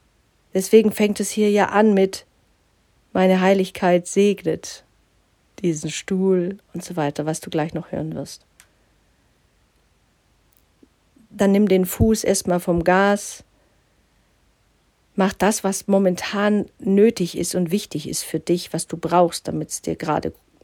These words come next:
damit du's aufrechterhalten kannst, überhaupt deine Energie.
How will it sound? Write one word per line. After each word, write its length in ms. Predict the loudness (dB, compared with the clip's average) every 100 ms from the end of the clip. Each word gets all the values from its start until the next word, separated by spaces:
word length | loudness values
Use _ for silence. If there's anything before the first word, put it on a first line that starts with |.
| _ _ -20 -10
damit 240 | -8 -6 -6
du's 220 | -4 2
aufrechterhalten 720 | 2 2 -4 -4 -6 -6 -6
kannst, 280 | -8 -8 -8
überhaupt 340 | 0 0 2
deine 240 | -2 -4 -6
Energie. 480 | -8 -8 -10 -12